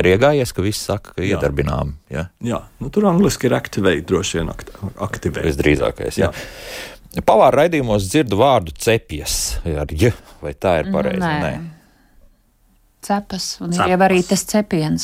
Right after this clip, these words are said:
Speaker 3: par ko, par ko, ka sarunu valodā saka, par ko tad ir tas cepiens.
Speaker 1: Cepiens,
Speaker 3: Nu,
Speaker 1: jā.
Speaker 3: nav jau, nav jau c-, ar j. Jā, tā kā, nu, ir arī cepamdesas, jā.
Speaker 1: Un par cepieniem?
Speaker 3: Es cepu,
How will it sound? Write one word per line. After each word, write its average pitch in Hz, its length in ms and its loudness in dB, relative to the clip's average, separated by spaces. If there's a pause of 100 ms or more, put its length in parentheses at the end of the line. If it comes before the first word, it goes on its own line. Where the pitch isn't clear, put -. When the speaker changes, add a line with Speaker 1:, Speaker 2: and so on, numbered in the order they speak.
(140)
Speaker 3:
par - 180 -6
ko, 170 200 0
par 175 280 4
ko, 220 300 6
ka 160 240 0
sarunu 165 420 0
valodā 160 400 2
saka, 160 320 -6
par 160 160 2
ko - 180 0
tad 180 180 0
ir 240 120 2
tas - 240 -4
cepiens. 135 220 -4
Speaker 1:
Cepiens, 135 400 0
Speaker 3:
Nu, 165 100 -2
Speaker 1:
jā. 170 60 -2
Speaker 3:
nav 170 240 0
jau, 135 160 -2 (100)
nav 151 240 -2
jau 127 160 2
c-, - 220 -10
ar 139 180 -2
j. 139 220 0 (800)
Jā, 147 260 2 (140)
tā - 180 -6
kā, 147 160 0
nu, 151 100 4
ir 160 140 6
arī 156 160 4
cepamdesas, 131 960 0
jā. 139 140 0 (480)
Speaker 1:
Un 76 100 -10
par - 160 0
cepieniem? 90 400 4
Speaker 3:
Es 85 140 2
cepu, 135 160 -8